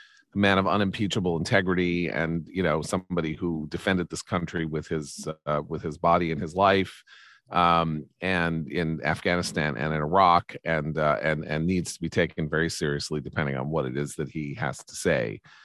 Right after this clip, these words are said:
uh, tomorrow. And, um, but I will say this, which is that, uh, the one real caveat about everything that's going on was this crazy thing that Zoe Lofgren said,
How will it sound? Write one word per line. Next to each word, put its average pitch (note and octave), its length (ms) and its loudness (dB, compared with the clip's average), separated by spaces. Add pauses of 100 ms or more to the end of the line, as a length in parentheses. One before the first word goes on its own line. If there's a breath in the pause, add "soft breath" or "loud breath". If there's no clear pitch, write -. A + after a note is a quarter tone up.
(280 soft breath)
uh, D2+ 220 2
tomorrow. A#1+ 720 0
And, D#2 480 -2 (100)
um, D2+ 520 2 (280)
but G2+ 180 4
I G2+ 60 8
will C3+ 200 8
say B2+ 200 6
this, G#2+ 260 4
which F#2 200 -2
is E2+ 200 0
that, F2 300 4
uh, D#2+ 140 6
the E2 100 0
one A2+ 480 4 (640 soft breath)
real A2+ 280 4
caveat G2+ 640 4 (100)
about F2 360 2 (160)
everything G2 260 2
that's F#2 140 -2
going G2 260 4
on G#2 280 4
was F2 220 2
this E2+ 220 -4
crazy G#2 440 4
thing A#2+ 260 4
that F#2+ 140 4
Zoe F#2+ 200 4
Lofgren G2 500 4
said, E2 500 2